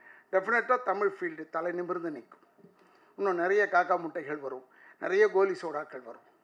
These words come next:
நிறைய வரும் அது மாதிரி படங்கள். அதனால சொல்றேன் நான். ஏன்னா எனக்கு கூட பாருங்க, இப்ப கோலி சோடா பார்த்துட்டு நம்ம, நாங்க இப்போ ஒரு plan பண்ணியிருக்கோம், அனாதை ஆசிரமத்தை வச்சு நாங்க பண்ண போறோம். அது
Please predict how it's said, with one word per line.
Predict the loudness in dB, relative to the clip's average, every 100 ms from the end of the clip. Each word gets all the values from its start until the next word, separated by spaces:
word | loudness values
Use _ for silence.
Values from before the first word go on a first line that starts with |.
| _
நிறைய | -8 -4 0 2
வரும் | 2 0
அது | -6
மாதிரி | -6 -6 -6 _ _ _ _ _ -2
படங்கள். | 0 0 -4 _ _ _ _ _ _
அதனால | -2 2 2
சொல்றேன் | 0 -4 -12
நான். | -20 -20 _ _ _ _ _ _ _ _ _ _ _ _ _
ஏன்னா | -2 0
எனக்கு | 2 2
கூட | 2 0
பாருங்க, | 2 0 -2
இப்ப | -4
கோலி | 0 0 2
சோடா | 2 2
பார்த்துட்டு | 0 -2 0 -2 -2 -20 -10
நம்ம, | 0 2 2 0 2
நாங்க | 4 4
இப்போ | 2 2
ஒரு | 2 -2 -2
plan | 2 2 0
பண்ணியிருக்கோம், | -4 -6 -8 -16 -18 _ _ _
அனாதை | 4 4 6 4
ஆசிரமத்தை | 2 0 -6 -10 -14
வச்சு | -12 -12
நாங்க | -10
பண்ண | -10 -12 -14
போறோம். | -20 _ _ _ _ _ _ _ _
அது | 0 0 0